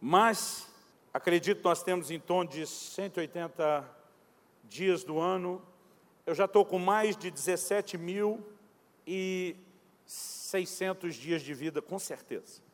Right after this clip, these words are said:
Pra você não ter que fazer as contas, eu tô com quarenta e cinco anos de idade. Eu já tenho dezessete mil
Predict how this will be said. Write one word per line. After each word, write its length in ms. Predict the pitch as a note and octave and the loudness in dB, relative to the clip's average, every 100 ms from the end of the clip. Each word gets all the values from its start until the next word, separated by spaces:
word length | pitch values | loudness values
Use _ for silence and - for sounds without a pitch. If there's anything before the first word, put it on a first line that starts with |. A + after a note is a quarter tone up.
| _ _ _ _ _ | _ _ _ _ _
Pra 100 | E3+ | 0
você 220 | E3+ G#3 | 0 0
não 80 | F#3+ | 0
ter 100 | F#3+ | -2
que 80 | - | 2
fazer 280 | E3+ D#3 | 2 4
as 180 | E3+ - | 2 2
contas, 560 | - F#3+ F#3 F3+ - - - _ _ | -2 -2 -2 -6 -6 -16 -20 _ _
eu 60 | - | -4
tô 140 | - | -2
com 60 | E3+ | 0
quarenta 340 | D#3+ E3 E3+ | 0 0 -2
e 60 | D#3+ | -6
cinco 280 | - D#3+ C#3+ | -6 -8 -6
anos 140 | D3 | -6
de 60 | C3 | -6
idade. 340 | A#2+ F#2+ - - _ _ _ _ _ | -8 -8 -12 -20 _ _ _ _ _
Eu 100 | C#3+ | 2
já 100 | G3 | 4
tenho 480 | G3 G3+ G#3 G3 D#3+ - - | 4 0 2 0 -4 -12 -18
dezessete 640 | D3+ F#3 F#3 - B3+ B3+ G#3+ | -6 -4 0 4 4 2 -2
mil 360 | G#3 A3+ A#3 | 4 4 4